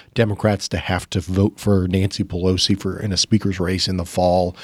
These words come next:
right before the voters had to go to the polls, so Republicans could run these ads that say, um, you know, "Look at this, so,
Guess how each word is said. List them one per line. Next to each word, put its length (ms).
right 200
before 260
the 300
voters 320
had 100
to 60
go 80
to 60
the 100
polls, 380
so 100
Republicans 560
could 120
run 200
these 180
ads 320
that 180
say, 340
um, 440
you 100
know, 320
"Look 160
at 80
this, 180
so, 320